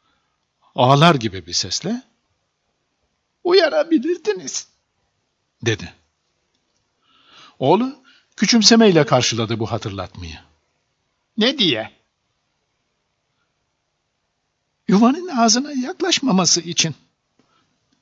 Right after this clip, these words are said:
Kızı diklendi. "Biz onun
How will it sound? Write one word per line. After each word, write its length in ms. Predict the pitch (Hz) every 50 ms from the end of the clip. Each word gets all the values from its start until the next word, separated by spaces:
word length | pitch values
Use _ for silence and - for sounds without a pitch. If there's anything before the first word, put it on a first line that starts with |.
| _ _ _ _
Kızı 380 | - - 160 151 233 233 180
diklendi. 680 | 131 131 - - 117 120 120 110 101 92 - 87 - - _ _ _ _ _ _ _ _ _ _ _ _ _ _ _ _ _ _ _ _ _ _ _ _ _ _ _ _ -
"Biz 200 | - 453 370 233
onun 220 | 240 254 320 427